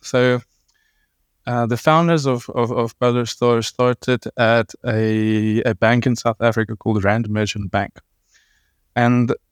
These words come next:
they came from very physical, commodity-centric backgrounds, like physical milling companies, like actual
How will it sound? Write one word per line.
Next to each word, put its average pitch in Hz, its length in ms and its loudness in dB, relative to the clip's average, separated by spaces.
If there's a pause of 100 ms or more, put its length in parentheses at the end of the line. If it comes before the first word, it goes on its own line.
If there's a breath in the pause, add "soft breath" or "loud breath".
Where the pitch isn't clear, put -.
they 127 280 2
came 147 320 0
from 131 240 -2
very 139 260 2
physical, 135 920 -2
commodity-centric 113 1400 -2 (100)
backgrounds, 101 560 0
like 107 160 -2 (720)
physical 123 480 0
milling 113 560 2
companies, 104 680 0
like 104 260 -2
actual 117 460 -2